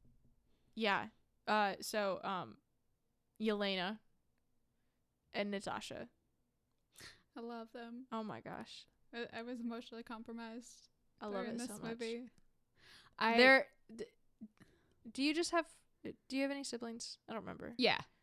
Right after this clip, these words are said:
Speaker 2: Yeah, I have a younger brother.
Speaker 1: You have a younger brother?
Speaker 2: Mm-hmm.
Speaker 1: Okay. So, having a sister,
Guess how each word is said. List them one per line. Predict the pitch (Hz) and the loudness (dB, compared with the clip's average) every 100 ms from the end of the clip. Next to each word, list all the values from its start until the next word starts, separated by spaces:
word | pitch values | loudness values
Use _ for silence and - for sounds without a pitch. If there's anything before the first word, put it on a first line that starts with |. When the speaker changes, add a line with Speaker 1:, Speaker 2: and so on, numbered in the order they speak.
| - | -8
Speaker 2:
Yeah, | 175 | -6
I | - | -6
have | 175 | -8
a | 180 | -8
younger | 160 156 160 | -8 -8 -8
brother. | 156 165 160 - | -8 -10 -10 -6
Speaker 1:
You | |
have | 202 | -4
a | |
younger | 202 190 | -2 -2
brother? | 190 190 208 - - | -2 0 -2 -6 -8
Speaker 2:
Mm-hmm. | 196 220 | -4 0
Speaker 1:
Okay. | 208 - - _ | 0 -2 -10 _
So, | - 247 240 233 220 - _ - - - _ - - _ _ _ | -2 6 8 6 2 -8 _ -20 -20 -20 _ -20 -20 _ _ _
having | - 254 285 | 4 6 6
a | 294 | 4
sister, | - 233 - 196 - | 2 2 0 0 -6